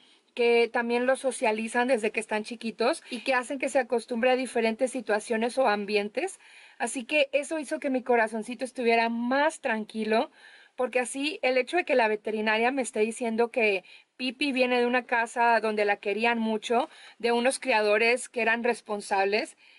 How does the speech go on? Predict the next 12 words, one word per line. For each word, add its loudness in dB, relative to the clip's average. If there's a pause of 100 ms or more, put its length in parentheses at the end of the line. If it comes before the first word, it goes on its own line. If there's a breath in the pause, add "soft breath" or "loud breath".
(220 soft breath)
se -4
siente -2
bastante -2
bien. 2
La 4
verdad 4
es -6
que 0
me -2
da 2
mucha -4
tranquilidad. -2